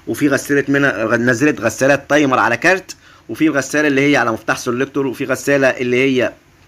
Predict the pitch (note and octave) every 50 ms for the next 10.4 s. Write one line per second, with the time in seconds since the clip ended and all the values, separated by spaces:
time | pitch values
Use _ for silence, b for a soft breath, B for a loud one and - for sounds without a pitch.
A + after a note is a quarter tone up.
0 | _ _ - C3+ C#3 C#3 - A#2+ A2+ - A2+ A#2+ B2+ B2+ - A#2 A2 G#2+ G#2+ -
1 | - A#2+ - C3 A#2+ B2+ A2 G#2+ A2+ G#2+ G2+ G2 B2+ C3 - - B2+ A#2 A2+ G2+
2 | G2+ A2 G#2+ G#2+ - C#3+ C3 - - A#2 G#2 A2 - - C#3+ C#3+ C3+ B2+ B2 B2
3 | F3+ - - - - - - B B B B B B B B B B B B B
4 | B B _ - - B2 C#3 D#3+ D#3 D#3 D3 C#3+ E3 D3 D3+ D3 C#3+ B2 A#2+ C#3
5 | C#3+ C#3 C3+ A2 A#2+ - - C3 B2+ B2+ C3 A#2+ A#2 B2 A#2+ A#2 A#2 G#2+ A2+ C3
6 | B2+ A#2 - A2 - B2+ - B2+ A#2+ - A2+ G#2 G2 G#2+ B2 C3 C3+ - - A2+
7 | G#2+ G#2+ A2 A#2+ B2 B2 A#2+ A#2+ A2+ - A2 G2+ G2+ A#2 A#2 G2+ G#2 A#2 A#2+ A#2+
8 | A2+ A#2 G2 G2 A2 A#2 B2+ C#3 C#3 A#2 G#2+ G#2+ G2+ G#2 G2+ G#2 G#2 G#2+ A#2+ A#2+
9 | C3 G#2+ A2+ A2+ A2+ A2+ - G#2+ G#2 B2+ B2+ - C#3 C3 A#2+ A2 G#2+ A2+ A2 G#2+
10 | G#2+ G#2 A#2+ C3 C#3 D3 D#3+ E3+